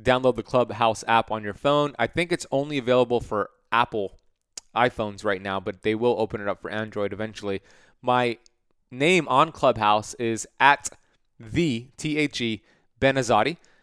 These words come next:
and that's also my Instagram handle and all on Twitter as well. So I'd love to connect with you on there. I'm very active. Clubhouse is pretty cool because I start rooms, I schedule rooms,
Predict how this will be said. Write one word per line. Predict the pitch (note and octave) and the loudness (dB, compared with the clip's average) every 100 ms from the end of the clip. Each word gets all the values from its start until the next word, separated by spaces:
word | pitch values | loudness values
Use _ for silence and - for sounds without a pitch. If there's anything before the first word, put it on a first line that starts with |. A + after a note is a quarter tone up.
| _ - | _ -8
and | B2+ | 0
that's | C#3+ | 2
also | D#3 D3 - | 6 4 4
my | C3+ B2+ B2 - | 2 2 2 -2
Instagram | C3 - A#2+ A#2 A2 | -8 -8 -4 -4 -2
handle | A#2 A#2 A#2 | -2 0 -2
and | A2 G#2+ | -2 -6
all | G#2 A2 | -4 -4
on | G2+ G#2+ | -4 -10
Twitter | - C#3 A2+ | -6 -2 0
as | G#2 A2+ | -2 0
well. | A2+ F2+ | 0 0
So | F#2+ A2+ | -4 -4
I'd | A2+ | 0
love | C3+ | -2
to | - | -4
connect | C3+ B2 - | -8 -6 -6
with | A#2 | -8
you | A#2 A2+ | -6 -4
on | G#2+ | -2
there. | A2+ A2+ | 0 0
I'm | G#2 | 2
very | A#2+ A#2+ | 2 2
active. | A2 G#2+ A#2 G#2+ - _ _ _ _ _ - _ | 2 0 -2 -6 -8 _ _ _ _ _ -20 _
Clubhouse | - F3 G3 F3 | 0 6 6 6
is | C#3+ | 0
pretty | - E3 C3 | -4 -2 0
cool | D3 D3+ | 0 0
because | D3 B2+ B2+ B2 - | -2 0 0 2 2
I | B2+ | 0
start | - D3 C3 | 2 2 2
rooms, | B2 C3 C3 | 0 -2 -2
I | A2+ | -2
schedule | G#2+ C3 B2 B2 A2+ | -2 0 0 0 -2
rooms, | A2+ A#2+ B2 | -2 -4 -6